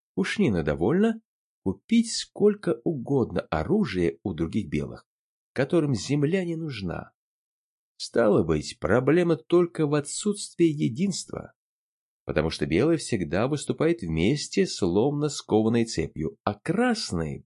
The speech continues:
постоянно грызутся меж собой, выгадывая преференции для своих племен, а в итоге губя всех. А коль скоро так,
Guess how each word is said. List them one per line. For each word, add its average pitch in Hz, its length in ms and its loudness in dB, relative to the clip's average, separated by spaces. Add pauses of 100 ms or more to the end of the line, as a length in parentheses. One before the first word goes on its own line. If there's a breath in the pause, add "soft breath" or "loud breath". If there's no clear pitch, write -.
(140)
постоянно 175 960 2
грызутся 139 720 0
меж 113 220 0
собой, 175 460 2 (380)
выгадывая 104 800 2
преференции 139 680 0
для 135 180 0
своих 127 260 0
племен, 98 500 0 (480)
а 82 140 2
в 85 120 4
итоге 101 760 -2 (340)
губя 117 440 2
всех. 147 400 -2 (840)
А 220 120 2
коль 233 160 2
скоро 104 340 6
так, - 320 -2